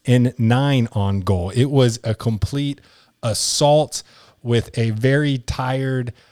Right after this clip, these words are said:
team, a very tired back line. Frustrations came out. Fagal got two yellows and a red sent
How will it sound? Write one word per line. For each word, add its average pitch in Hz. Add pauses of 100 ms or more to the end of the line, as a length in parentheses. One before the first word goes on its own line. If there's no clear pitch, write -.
(240)
team, 139
a 117
very 135
tired 117
back 120
line. 107
Frustrations 117
came 98 (160)
out. 131 (500)
Fagal 117
got 104
two 123
yellows 117
and 110
a 104
red 117
sent 175